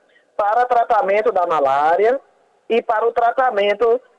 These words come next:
daqueles pacientes que têm algumas doenças autoimunes, como lúpus,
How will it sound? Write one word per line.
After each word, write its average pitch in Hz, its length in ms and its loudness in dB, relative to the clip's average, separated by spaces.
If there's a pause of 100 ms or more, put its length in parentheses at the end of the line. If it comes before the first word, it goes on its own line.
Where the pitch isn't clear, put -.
(120)
daqueles 190 420 -2
pacientes 214 640 -2
que 202 100 0
têm 202 160 2
algumas 190 320 0
doenças 185 440 0
autoimunes, 196 840 0
como 180 560 0 (220)
lúpus, 214 760 0